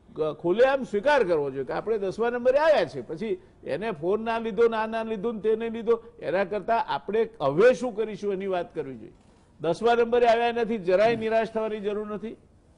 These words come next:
સરકાર પણ નિરાશ ના થાય અને ચેમ્બર પણ નિરાશ ના થાય. અહીંયા બીજી પણ ચેમ્બરો છે, સી આઈ આઈ ની અહીંયા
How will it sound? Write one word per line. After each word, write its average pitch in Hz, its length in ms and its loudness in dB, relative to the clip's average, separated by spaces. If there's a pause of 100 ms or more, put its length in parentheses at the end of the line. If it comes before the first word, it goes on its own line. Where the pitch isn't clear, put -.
(380)
સરકાર 214 420 2
પણ 226 160 0
નિરાશ 220 380 0
ના 220 140 -2
થાય 233 280 -2 (360)
અને 185 180 -6
ચેમ્બર 190 420 -2
પણ 220 180 0
નિરાશ 214 340 -2
ના 208 140 -2
થાય. 208 260 -4 (400)
અહીંયા 185 300 0
બીજી 190 300 -4
પણ 233 260 2
ચેમ્બરો 220 420 -2
છે, 226 220 0 (680)
સી 165 160 0
આઈ 196 140 2
આઈ 208 200 0
ની 208 340 -4
અહીંયા 196 600 -2